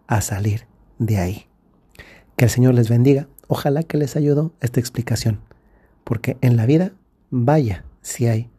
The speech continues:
oportunidades, ocasiones, personas, sea para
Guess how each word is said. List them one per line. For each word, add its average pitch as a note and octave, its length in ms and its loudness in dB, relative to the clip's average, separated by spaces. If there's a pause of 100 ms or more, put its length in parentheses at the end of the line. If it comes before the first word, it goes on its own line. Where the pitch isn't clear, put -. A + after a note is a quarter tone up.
(220)
oportunidades, B2+ 1000 0 (380)
ocasiones, B2 800 0 (460)
personas, D#3 640 0 (680)
sea B2 320 0
para G#2+ 400 -6